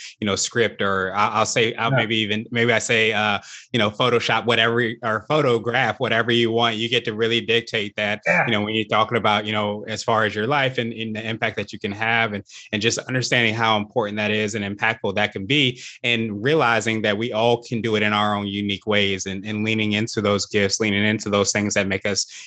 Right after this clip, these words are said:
Speaker 1: you know, unique and make us special is one of the best ways that we can have, you know, whatever our message is, whatever our alignment, you know, word is or phrase or whatever that is, and have that manifest itself in so many different ways. So I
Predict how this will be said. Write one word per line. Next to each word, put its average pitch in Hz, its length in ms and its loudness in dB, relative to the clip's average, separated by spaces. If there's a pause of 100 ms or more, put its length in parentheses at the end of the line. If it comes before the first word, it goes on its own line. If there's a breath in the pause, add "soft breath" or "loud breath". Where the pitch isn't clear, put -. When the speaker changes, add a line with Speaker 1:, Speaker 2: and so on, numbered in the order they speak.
Speaker 1:
you 120 80 -2
know, 107 80 2
unique 107 440 0
and 104 180 -2
make 110 160 -2
us 92 120 -2
special 131 500 0 (240 loud breath)
is 110 100 2
one 117 120 2
of 113 40 2
the 110 140 -2
best 113 180 0
ways 110 220 0
that 107 140 0
we 110 100 -4
can 117 340 0
have, 104 520 0
you 110 100 -10
know, 101 220 -6 (260 loud breath)
whatever 117 340 2
our 113 140 4
message 107 380 -2
is, 104 260 0
whatever 104 440 0
our 107 200 2
alignment, 104 600 0
you 110 140 -4
know, 101 320 -4 (160)
word 110 360 4
is 107 300 4
or 98 260 0
phrase 117 420 2
or 104 60 -2
whatever 104 280 0
that 101 200 0
is, 113 320 2 (200 loud breath)
and 117 80 -4
have 113 200 -2
that 107 120 2
manifest 104 480 -2
itself 101 300 -2
in 98 60 -4
so 104 160 -2
many 98 180 0
different 95 280 -4
ways. 104 220 2
So 101 100 2
I 101 140 2